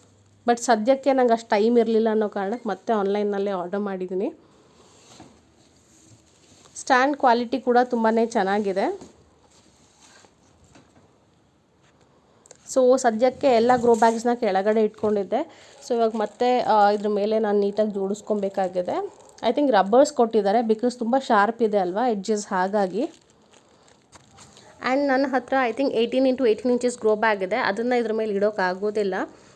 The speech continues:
ಅದನ್ನು ಬಿಟ್ಟು ಫಿಫ್ಟೀನ್ into ಫಿಫ್ಟೀನ್ ಇಂಚಸ್ ಇದೆ, ಫಿಫ್ಟೀನ್ into ಟ್ವೆಲ್ವ್ ಇಂಚಸ್ ಇದೆ, ಟ್ವೆಲ್ವ್ into ಟ್ವೆಲ್ವ್ ಇದೆ, ನೈನ್ into ನೈನ್ ಇಂಚಸ್ ಗ್ರೋ ಬ್ಯಾಗ್ ಕೂಡ ಇದೆ. So ಅದನ್ನೆಲ್ಲ ಇದ್ರ ಮೇಲೆ ಆರಾಮಾಗಿ ಇಡ್ಬೋದು. ಆ, ಒಂದು ಸ್ಟ್ಯಾಂಡ್ ಮೇಲೆ I think ಎರಡು ಗ್ರೋ ಬ್ಯಾಗ್ ಅಷ್ಟೇ ಇಡೋಕ್ಕಾಗೋದು.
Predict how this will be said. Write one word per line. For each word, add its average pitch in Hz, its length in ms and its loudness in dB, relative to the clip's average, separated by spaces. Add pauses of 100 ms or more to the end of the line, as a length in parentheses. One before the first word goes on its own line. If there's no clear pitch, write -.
(140)
ಅದನ್ನು 262 380 0
ಬಿಟ್ಟು 262 300 -2
ಫಿಫ್ಟೀನ್ 269 360 -2
into 262 160 -2
ಫಿಫ್ಟೀನ್ 240 380 -6
ಇಂಚಸ್ 226 320 -4
ಇದೆ, 220 160 -4
ಫಿಫ್ಟೀನ್ 240 340 -6
into 240 200 -6
ಟ್ವೆಲ್ವ್ 240 300 -2
ಇಂಚಸ್ 226 320 -6
ಇದೆ, 254 540 -8
ಟ್ವೆಲ್ವ್ 240 320 0
into 262 220 0
ಟ್ವೆಲ್ವ್ 220 340 0
ಇದೆ, 214 180 -2
ನೈನ್ 220 280 -4
into 220 220 -6
ನೈನ್ 202 220 -2
ಇಂಚಸ್ 202 280 -6
ಗ್ರೋ 202 160 -2
ಬ್ಯಾಗ್ 196 180 -4
ಕೂಡ 185 160 -6
ಇದೆ. 190 640 -8 (100)
So 269 60 0
ಅದನ್ನೆಲ್ಲ 233 420 0
ಇದ್ರ 226 180 -2
ಮೇಲೆ 208 260 -2
ಆರಾಮಾಗಿ 196 520 -6
ಇಡ್ಬೋದು. 202 580 -6 (320)
ಆ, 214 240 2
ಒಂದು 294 640 2
ಸ್ಟ್ಯಾಂಡ್ 240 420 2
ಮೇಲೆ 254 220 0
I 214 40 0
think 247 220 -6
ಎರಡು 214 300 2
ಗ್ರೋ 226 160 0
ಬ್ಯಾಗ್ 220 220 0
ಅಷ್ಟೇ 196 260 -4
ಇಡೋಕ್ಕಾಗೋದು. 202 920 -2